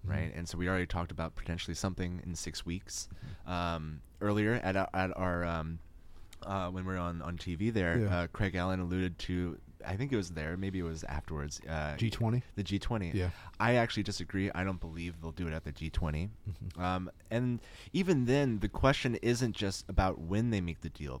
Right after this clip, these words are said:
Speaker 2: but what the deal looks like,
Speaker 1: Yeah.
Speaker 2: right? 'Cause there is still the potential that the U S keeps some of its tariffs on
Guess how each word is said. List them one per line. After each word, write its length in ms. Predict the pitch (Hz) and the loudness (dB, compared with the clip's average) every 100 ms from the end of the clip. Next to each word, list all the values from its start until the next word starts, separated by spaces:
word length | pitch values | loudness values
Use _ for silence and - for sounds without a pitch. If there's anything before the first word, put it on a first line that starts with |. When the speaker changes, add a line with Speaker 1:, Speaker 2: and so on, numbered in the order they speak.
| - | -2
Speaker 2:
but 100 | 90 | 0
what 200 | 92 117 | 2 2
the 80 | 101 | 0
deal 220 | 78 85 | -2 -2
looks 340 | 73 76 - - | -2 -6 -6 -8
like, 320 | 52 - - | -10 -12 -8
Speaker 1:
Yeah. 80 | 104 90 | -4 -2
Speaker 2:
right? 260 | 78 82 | -2 -4
'Cause 180 | - 104 | -4 2
there 180 | 117 151 | 6 8
is 80 | 151 | 6
still 180 | - 127 | 2 0
the 80 | 113 | 0
potential 460 | - 131 143 90 | -2 -2 -2 -2
that 460 | 80 82 113 98 - | -2 2 2 2 0
the 80 | 87 | -4
U 200 | 85 87 | 0 0
S 140 | 98 | 0
keeps 540 | - - 71 - - - | -4 -8 -8 -8 -12 -10
some 240 | - 85 | -6 -2
of 160 | 82 87 | -2 -4
its 140 | - | -8
tariffs 420 | - 67 73 87 - | -8 -8 -8 -8 -8
on 400 | 87 95 98 104 | -6 -6 -6 -10